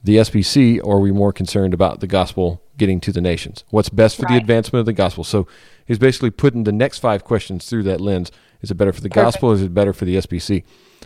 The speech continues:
Speaker 1: Question number
Speaker 2: Yes.
Speaker 1: two, do we exist to preserve our brand, structure, and systems, or we do, or do we exist to advance the gospel together regionally, statewide, nationally, and internationally?
Speaker 2: Man, again, I pick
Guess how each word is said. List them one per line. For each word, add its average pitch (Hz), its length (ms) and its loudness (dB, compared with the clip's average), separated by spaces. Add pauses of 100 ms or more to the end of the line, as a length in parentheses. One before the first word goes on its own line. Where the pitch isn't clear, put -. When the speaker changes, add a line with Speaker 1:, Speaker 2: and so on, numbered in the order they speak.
(140)
Speaker 1:
Question 123 280 0
number 113 180 0
Speaker 2:
Yes. - 40 -6
Speaker 1:
two, 127 220 6 (340)
do 117 140 2
we 123 100 4
exist 110 380 2
to - 80 -14
preserve 110 380 2
our 98 100 4
brand, 123 500 2
structure, 127 420 0
and 95 120 -2
systems, 143 440 0
or - 120 -4
we 101 120 2
do, 110 320 4 (540)
or 104 80 -2
do 101 160 4
we 127 200 6
exist 98 360 2 (340)
to 101 100 0
advance 104 400 0
the 131 80 -4
gospel 98 480 0
together 92 500 2 (300)
regionally, 110 360 4
statewide, 95 640 2 (180)
nationally, 92 520 0
and 82 140 -4
internationally? 85 640 -4 (840)
Speaker 2:
Man, 202 320 6
again, 214 340 6
I 214 120 4
pick 202 380 0